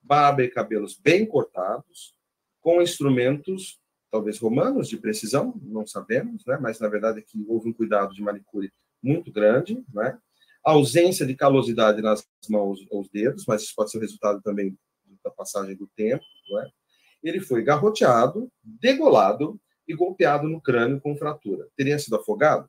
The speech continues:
Pode ser também, né? Né? Na abraçadeira, ele, ele, ele foi, ele foi, é, é, colocado ali nu, apenas com uma abraçadeira de pele de raposa, né? E no estômago ele tinha um mingau com cereais, né, de visco, mistletoe e pão,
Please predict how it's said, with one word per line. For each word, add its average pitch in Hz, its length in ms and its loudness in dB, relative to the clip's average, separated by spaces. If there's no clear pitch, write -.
Pode 101 200 -4
ser 113 180 -4
também, 131 340 -6
né? 123 200 -6
Né? 123 240 2
Na 139 120 2
abraçadeira, 151 800 4
ele, 143 260 -2
ele, 127 400 -2
ele 127 160 0
foi, 147 240 -2
ele 135 200 -6
foi, 127 320 0
é, 110 280 -4
é, 98 280 -4
colocado 110 420 -6
ali 104 160 -6
nu, 165 380 0
apenas 147 360 -2
com 160 100 -8
uma 156 80 -4
abraçadeira 123 520 -2
de 123 120 -12
pele 113 240 -4
de 113 100 -10
raposa, 107 640 -8
né? 123 160 -18
E 131 40 -16
no 143 60 -12
estômago 170 460 -6
ele 151 100 -4
tinha 135 160 -2
um 139 40 0
mingau 123 360 2
com 143 100 -6
cereais, 127 560 -2
né, 113 80 -6
de 110 140 -10
visco, 117 400 -8
mistletoe 117 540 -10
e 147 80 -20
pão, 123 340 -14